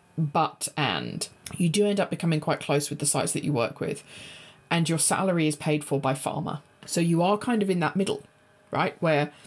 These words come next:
you're working for either directly the pharma company or contracted to the pharma company, and it, a-, a-, and you want, right, the study to be a success, but the way that you make a study a success is by making sure that it's done properly. Even if the results then show the drug doesn't work, I still get paid. I don't care,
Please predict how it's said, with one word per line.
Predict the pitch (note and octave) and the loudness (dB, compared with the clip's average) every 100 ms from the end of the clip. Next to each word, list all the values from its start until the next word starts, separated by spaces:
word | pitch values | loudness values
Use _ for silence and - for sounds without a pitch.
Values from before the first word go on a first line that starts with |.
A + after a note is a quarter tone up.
| - - | -10 -2
you're | E3+ | 0
working | D#3+ G3+ C4 B3+ G3 | 4 4 2 -2 -4
for | - C#3+ - A#3 B3+ - | 2 2 2 -2 -2 0
either | G#3+ F#3+ | 2 2
directly | F3+ E3 - | 2 2 2
the | D3+ | 0
pharma | C#3+ C3+ - | 2 0 0
company | D3+ D3+ C3+ | 0 0 0
or | |
contracted | C#3 D#3+ - - - - - | 0 0 -2 -4 -4 -6 -6
to | - | -4
the | C#3+ | -4
pharma | C#3 A2+ - | -2 -2 -2
company, | - - - G#2 - - - | -4 -4 -2 -2 -4 -8 -6
and | - | 0
it, | G3 - - | 0 -2 -4
a-, | A#3 - C4+ - | -4 -4 -6 -6
a-, | - | -2
and | - C4 | 0 2
you | C#4 | 4
want, | G3+ C4 - - | 2 0 -4 -2
right, | C#3 - | 0 0
the | |
study | E3+ E3 D3+ | 0 0 0
to | |
be | - C3 | 0 -2
a | |
success, | - - F#3 D3 | -2 -2 -2 -2
but | - E3+ | -2 -2
the | |
way | D#3+ F#3+ B3 | 2 2 2
that | - | 0
you | G3+ | 0
make | G3+ A3 | 0 0
a | |
study | - D3+ C3 | 0 2 2
a | |
success | - - G3+ G3 | 0 -2 -2 -2
is | - | -2
by | C#3+ | 0
making | D3+ D#3+ F3 | 0 0 0
sure | E3 | 0
that | D#3 D3+ | 0 -2
it's | C#3+ | -2
done | D#3 E3 | -2 -2
properly. | D#3+ D#3 C3+ F3+ - - | -4 -2 -4 -4 -10 -2
Even | G#3+ B3+ B3+ | 2 4 4
if | A#3+ | 2
the | - | 0
results | F#3 F3 E3+ - | 0 0 0 0
then | - D#3 | 0 0
show | D#3 D#3+ D3 | 2 2 2
the | D3+ D#3 | 2 0
drug | D3 | 0
doesn't | D3 D3 D3 | 0 -2 0
work, | C3 - - | 0 -2 -2
I | G#3+ | 0
still | - G#3 | 2 0
get | - | 0
paid. | - - G3+ | -2 -2 -2
I | - E3+ | 0 0
don't | D#3 | 0
care, | - - | 0 -2